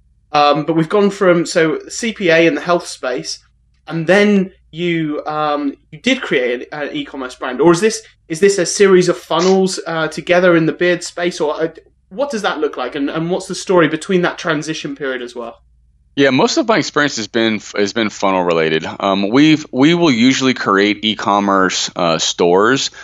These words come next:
Speaker 2: to support the, the brand, uh, but we don't run traffic to it. Um, you know, I, we just, for us, that, that was never our, our, uh, winning strategy. We, we would run traffic to funnels that were very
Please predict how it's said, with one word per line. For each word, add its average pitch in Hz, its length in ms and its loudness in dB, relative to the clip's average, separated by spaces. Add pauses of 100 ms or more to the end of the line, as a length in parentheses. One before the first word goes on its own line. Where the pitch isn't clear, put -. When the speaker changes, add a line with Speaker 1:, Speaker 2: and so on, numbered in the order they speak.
(140)
Speaker 2:
to 127 100 2
support 117 720 0 (360)
the, 95 540 2
the 92 100 -2
brand, 95 640 0 (320)
uh, 92 260 2
but 120 260 -2
we 113 120 0
don't 131 240 0
run 113 240 0
traffic 87 480 -4
to - 160 -8
it. - 200 -8 (220)
Um, 85 460 -4 (120)
you 98 80 -8
know, 90 240 0
I, 92 260 -2
we 101 140 -4
just, 110 340 -4 (160)
for 107 260 2
us, 120 240 2
that, 98 300 -2
that 98 200 0
was 98 200 -6
never 95 500 0
our, 92 280 2 (120)
our, 92 380 2
uh, 87 120 4
winning 98 320 0
strategy. 87 560 -2
We, 101 300 0
we 104 180 -2
would 110 180 2
run 98 200 0
traffic 92 480 -2
to 87 260 0
funnels 90 500 0
that 87 140 -2
were 87 160 -2
very 90 480 2